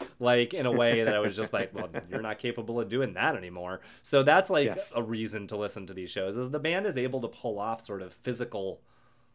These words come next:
Speaker 1: musical feats that, uh,
Speaker 2: Yeah.
Speaker 1: I don't blame them for not being able to do them anymore. I think it's totally natural and right, and I love what they're doing, but they just can't do
Speaker 2: Yeah.
Speaker 1: them anymore, so they're fun to
Speaker 2: It's
Speaker 1: listen
Speaker 2: different.
Speaker 1: to. Yeah.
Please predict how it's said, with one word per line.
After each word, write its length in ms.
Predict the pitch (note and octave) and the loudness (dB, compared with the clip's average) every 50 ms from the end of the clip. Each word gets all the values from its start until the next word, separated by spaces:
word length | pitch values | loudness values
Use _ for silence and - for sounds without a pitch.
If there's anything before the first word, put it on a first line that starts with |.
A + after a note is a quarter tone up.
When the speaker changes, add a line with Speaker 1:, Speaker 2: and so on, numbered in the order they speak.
| _ _ - | _ _ -6
Speaker 1:
musical 520 | B2 A#2+ B2+ C3+ B2+ C3+ B2+ B2+ G2+ F#2+ | -2 0 0 0 0 0 -2 -4 -4 -8
feats 640 | - - - B2+ A#2 G2+ E2 - - - - - - | -8 -10 -6 -6 -6 -6 -6 -8 -10 -8 -8 -8 -12
that, 420 | - G#2 F#2+ G2+ F#2+ F#2+ F#2 F#2 F#2 | -14 -10 -6 -4 -4 -4 -4 -4 -4
uh, 220 | F#2+ F#2 F#2 F#2 | -4 -4 -2 0
Speaker 2:
Yeah. 200 | A2+ A2 F#2+ D2+ - - _ _ _ _ _ | 2 2 2 0 -2 -12 _ _ _ _ _
Speaker 1:
I 60 | F#3+ | 0
don't 160 | A3 D4+ E4+ B3+ | 0 0 0 0
blame 280 | D3+ D3+ F3 A#3+ C#4 A#3+ | 2 2 2 2 0 -2
them 180 | F3+ G3 A3+ | -4 -4 -6
for 160 | A3+ - F3+ | -6 -4 -2
not 180 | D#3+ D3+ D3 C#3+ | -2 0 -2 -2
being 200 | C3+ D3 D3 C3+ | -2 -2 -2 -2
able 180 | C3+ C3 C3+ C3 | 0 0 0 -2
to 80 | B2 | -2
do 160 | A2+ A#2 A#2 | -2 -4 -2
them 140 | A2+ B2 B2+ | -2 -2 -2
anymore. 360 | B2+ C3 C3+ C3 B2+ C#3+ F3 | -2 -4 -6 -6 -6 -6 -6
I 80 | F3 B2+ | -8 -8
think 200 | - D3+ C#3 C3+ | -8 -6 -6 -6
it's 120 | B2+ - | -8 -8
totally 360 | - - A#2+ A#2+ C3 C#3 C3 A#2 | -4 -2 0 0 0 0 -2 -2
natural 440 | G2+ G#2 A#2 A#2+ - D3 D3+ D#3+ | -2 -4 -6 -4 -4 -6 -4 -4
and 120 | C3+ G2 F#2 | -6 -8 -6
right, 220 | F#2+ G2 B2 D3+ D#3 | -4 -2 -2 -4 -4
and 80 | A#2+ | -6
I 80 | G2+ F#2+ | -8 -6
love 180 | F#2 G2+ G#2 | -2 -2 -2
what 160 | G#2 G#2+ G#2 - | -2 -2 -4 -4
they're 100 | G#2 G2 | -6 -6
doing, 360 | F2+ G2+ G2+ G#2 A2+ A#2+ A#2 | -4 -4 -4 -4 -6 -6 -4
but 240 | G#2 G#2 G#2+ G2+ - - _ _ _ | -2 -2 -2 -4 -6 -18 _ _ _
they 80 | - G2 | -8 -6
just 200 | F#2 G#2+ A#2 - | -4 -4 -6 -6
can't 240 | - D3 C#3 D3 D3+ | -6 -4 -4 0 2
do 60 | D#3 | 4
Speaker 2:
Yeah. 80 | C#3+ F#3+ | 4 4
Speaker 1:
them 160 | A#3 G3 G#2+ | 2 -2 -6
anymore, 400 | F#2+ F#2 F2+ F#2 F2+ F2+ F2+ F2+ | -8 -10 -10 -10 -10 -10 -10 -10
so 180 | - - G#2 | -4 -4 -2
they're 160 | G#2 A#2 A#2+ A#2+ | -2 -2 -2 -2
fun 200 | - C#3+ C#3+ D3+ | -4 -6 -6 0
to 80 | D#3 | 0
Speaker 2:
It's 60 | C3+ | 0
Speaker 1:
listen 160 | - - - - | 0 0 2 2
Speaker 2:
different. 280 | D#3 - - D#3+ - - | 2 2 2 -6 -6 -8
Speaker 1:
to. 580 | - _ _ _ _ _ _ _ _ _ - | -14 _ _ _ _ _ _ _ _ _ -20
Yeah. 40 | - | -20